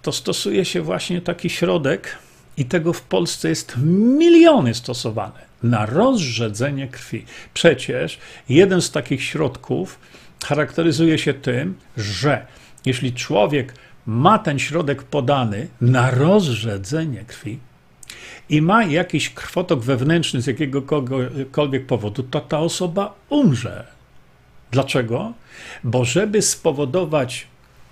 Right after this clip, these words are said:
zatrzymanie procesu tego, e, co spowodował ten specyfik, potrzebne jest antidotum na to. E, z tego, co ja pamiętam, ten specyfik kosztuje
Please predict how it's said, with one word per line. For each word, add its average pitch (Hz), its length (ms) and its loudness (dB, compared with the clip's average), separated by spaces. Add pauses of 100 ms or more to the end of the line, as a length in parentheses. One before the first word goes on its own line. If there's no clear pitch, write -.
(680)
zatrzymanie 143 1080 0
procesu 135 680 2
tego, 120 440 -2 (500)
e, 117 260 -2
co - 180 2
spowodował 135 680 0
ten 127 280 0
specyfik, - 840 -4 (360)
potrzebne 185 760 0
jest 165 600 0
antidotum 139 1400 -2 (460)
na 123 180 2
to. 104 320 -12 (1300)
E, 123 180 4
z 117 100 -2
tego, 190 180 2
co 190 120 -2
ja 175 80 0
pamiętam, 175 480 -2
ten 147 120 -2
specyfik 196 560 -4
kosztuje 147 580 0